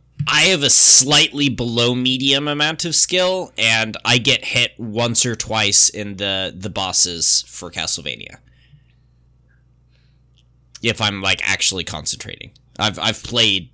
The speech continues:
through most of Castlevania, and it's, I, I don't say I would be a, a, an amazing player at it, but I, you can still, if you're concentrating and, and trying,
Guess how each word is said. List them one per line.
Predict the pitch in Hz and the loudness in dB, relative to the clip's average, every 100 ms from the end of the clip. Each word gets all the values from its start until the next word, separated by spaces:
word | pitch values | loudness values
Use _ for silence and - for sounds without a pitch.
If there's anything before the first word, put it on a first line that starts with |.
| - | -16
through | - 104 101 | -12 -8 -6
most | 95 95 - | -4 -4 -4
of | 87 | -4
Castlevania, | 92 80 67 65 50 50 - | -8 -8 -8 -10 -12 -16 -16
and | - 82 76 65 - - _ _ _ _ _ _ _ _ _ - | -12 -10 -8 -6 -6 -6 _ _ _ _ _ _ _ _ _ -20
it's, | - 64 76 - - - - _ _ _ _ _ _ _ _ - _ - | -18 -14 -4 0 2 0 -4 _ _ _ _ _ _ _ _ -20 _ -2
I, | 120 120 - | 0 0 -2
I | 120 139 147 | 2 4 4
don't | 104 131 143 143 | 0 0 0 0
say | - 131 123 117 | 2 4 4 4
I | 110 | 2
would | 107 104 87 | -2 -4 -4
be | 107 95 | -2 -2
a, | 95 90 | -2 -4
a, | 95 104 98 | -4 -4 -4
an | 113 110 | -2 -2
amazing | 110 110 107 104 95 | 0 2 2 0 -2
player | 107 95 90 | -8 -6 -6
at | 78 76 | -8 -10
it, | - - | -12 -8
but | 98 | -4
I, | 101 | -4
you | - 107 | -6 -8
can | - 110 | -4 2
still, | - 131 117 113 | 2 2 0 -2
if | 90 - | -6 -8
you're | 110 | -8
concentrating | 104 101 98 98 - 95 87 92 | -8 -8 -6 -6 -8 -8 -8 -10
and, | 87 76 | -12 -12
and | 87 | -12
trying, | - 101 90 87 85 | -8 -6 -6 -8 -10